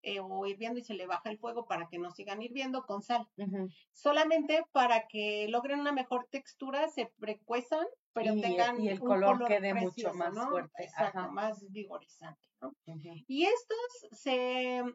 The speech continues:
Speaker 1: se les pone una salsa que es parecida a la holandesa, no lleva yemas de huevo, lleva aceite, se emulsiona en, a baño María, se le pone sal y se le pone harina, que es la
Speaker 2: Ujú.
Speaker 1: diferencia, ¿no?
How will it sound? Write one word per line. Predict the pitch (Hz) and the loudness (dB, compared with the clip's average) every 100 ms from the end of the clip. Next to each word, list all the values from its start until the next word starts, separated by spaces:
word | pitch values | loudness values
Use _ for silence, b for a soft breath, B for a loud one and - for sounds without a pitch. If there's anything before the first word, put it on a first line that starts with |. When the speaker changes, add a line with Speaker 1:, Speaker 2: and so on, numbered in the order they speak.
| - | -8
Speaker 1:
se | - 262 | -4 -2
les | 262 - | -2 2
pone | 320 330 | 4 4
una | 349 403 | 2 0
salsa | - 381 311 277 - 254 339 - _ _ _ | 0 2 2 0 0 2 2 -6 _ _ _
que | 262 254 269 | 2 4 4
es | 277 _ | 0 _
parecida | 302 277 240 262 254 | 4 6 2 0 -2
a | 277 | 2
la | 262 226 | 2 4
holandesa, | 214 196 196 202 220 277 | 2 0 -2 -2 -2 -4
no | 254 196 | -6 -6
lleva | 185 185 180 165 | -6 -4 -4 -4
yemas | 196 214 196 180 | -4 -2 -2 -6
de | 180 | -8
huevo, | 214 247 254 240 | -2 -2 -2 -4
lleva | 233 202 190 190 185 165 - _ _ _ _ _ - | -4 -6 2 2 2 -4 -16 _ _ _ _ _ -14
aceite, | 185 220 214 226 | -6 -6 -4 -4
se | 220 | -4
emulsiona | 208 196 185 185 214 214 | -4 -6 -8 -4 -2 -2
en, | 214 214 - | -4 -8 -6
a | 190 | -4
baño | 190 214 214 | -2 -2 -2
María, | 226 262 269 269 277 | -4 -4 -4 -2 -2
se | 226 | -6
le | 180 | -10
pone | - 196 196 | -8 -8 -8
sal | 208 262 262 277 285 _ _ _ _ | -4 0 0 0 -6 _ _ _ _
y | 254 | -2
se | 294 277 | 0 0
le | 190 | -2
pone | - 294 294 294 311 302 - _ _ | 2 4 4 4 2 2 -2 _ _
harina, | 226 302 381 330 - | 2 4 4 4 2
que | 185 262 | -4 -2
es | |
la | 254 | 0
Speaker 2:
Ujú. | 262 | -2
Speaker 1:
diferencia, | 254 277 269 294 - - _ - | -2 0 0 -2 -6 -18 _ -16
¿no? | 285 | -16